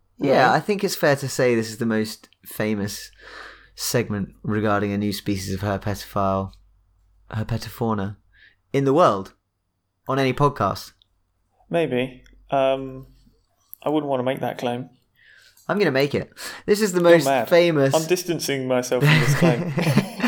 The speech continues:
Speaker 1: This is the most famous herpetofauna-related new species announcement that comes bi-weekly of any podcast in the world.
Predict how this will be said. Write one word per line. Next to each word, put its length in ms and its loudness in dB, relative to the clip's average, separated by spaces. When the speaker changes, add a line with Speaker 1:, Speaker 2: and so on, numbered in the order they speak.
Speaker 1:
This 140 -2
is 140 -4
the 60 -4
most 280 0
famous 560 -2
herpetofauna-related 1400 -2
new 180 0
species 480 -4
announcement 640 -4
that 160 -6
comes 260 -2
bi-weekly 540 -2
of 100 -2
any 140 -2
podcast 600 -6
in 140 -6
the 80 0
world. 380 0